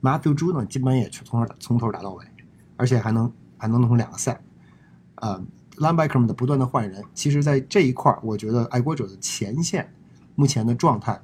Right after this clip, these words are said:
是非常好的。而且其实今天，今天朱导也说了，而且我们在比赛里面，其实我的 notes 也记了，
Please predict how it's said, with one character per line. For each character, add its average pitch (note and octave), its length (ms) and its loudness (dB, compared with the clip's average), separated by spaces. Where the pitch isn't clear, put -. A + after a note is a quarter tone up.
是 - 120 -10
非 A2+ 140 -4
常 A2+ 140 -2
好 - 240 -10
的。 - 60 -20
而 C#3+ 100 0
且 D3 80 2
其 C3+ 160 0
实 B2+ 160 2
今 C#3 160 0
天， C3+ 380 2
今 D3+ 140 0
天 D3+ 120 4
朱 E3+ 140 0
导 C3 140 2
也 - 100 -16
说 C3 240 0
了， - 80 -6
而 A2+ 40 -2
且 B2+ 60 4
我 A#2+ 100 4
们 F#2+ 80 -8
在 C3 100 -2
比 B2 120 -10
赛 A#2+ 160 -8
里 G2+ 100 -8
面， G2 140 -14
其 - 120 -8
实 B2 60 0
我 G#2 100 -4
的 G2 80 -12
notes B2 260 -2
也 F2+ 100 -12
记 D#3+ 220 -2
了， E2+ 80 -10